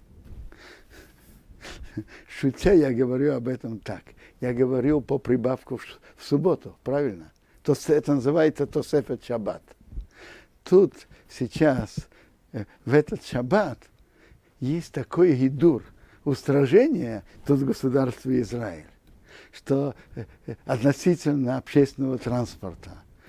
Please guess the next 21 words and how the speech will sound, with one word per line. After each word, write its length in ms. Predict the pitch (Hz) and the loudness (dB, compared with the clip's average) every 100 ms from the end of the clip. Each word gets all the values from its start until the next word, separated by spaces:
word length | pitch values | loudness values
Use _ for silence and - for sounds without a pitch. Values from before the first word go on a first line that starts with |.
| - - - | -20 -20 -6
Начинается 640 | 143 131 147 160 165 151 131 | -4 0 4 6 4 2 0
прекращение 760 | 135 - 131 - 156 139 127 | -2 -2 -4 -2 0 2 0
общественного 540 | 120 - 135 - 127 110 | -2 -4 -4 -4 -8 -6
транспорта 840 | 113 120 - - 101 - 87 85 - - - | -6 -6 -8 -12 -12 -12 -14 -14 -20 -20 -20
в 80 | - | -16
четверг 580 | - 139 - 151 117 98 - - _ _ _ _ _ _ _ _ _ _ - _ - | -4 -4 6 6 6 0 -18 -20 _ _ _ _ _ _ _ _ _ _ -20 _ -14
с 80 | - | 0
восьми 460 | 147 143 151 147 | 2 2 2 2
вечера 600 | 113 113 104 - 120 151 185 - _ _ _ | 2 0 -2 -6 -8 -10 -14 -20 _ _ _
и 120 | 139 | 0
до 180 | 131 175 | 2 2
воскресенья 800 | 196 - - 135 - 233 240 180 | 2 -2 -2 -2 2 2 2 -2
в 80 | - | -2
пять 280 | 147 165 - | -4 -4 -8
утра. 280 | - 101 92 | -14 -12 -10
Приб-, 320 | - 123 123 - - | -4 -4 -4 -12 -2
большая 400 | 139 139 - 208 | 2 2 4 4
прибавка 540 | 262 269 202 175 - 196 | 4 0 -2 -4 -4 -6
к 40 | |
субботе. 480 | - 233 226 202 190 - - | -6 -8 -8 -8 -18 -20 -20
<laughs> 400 | - - - | -20 -20 -18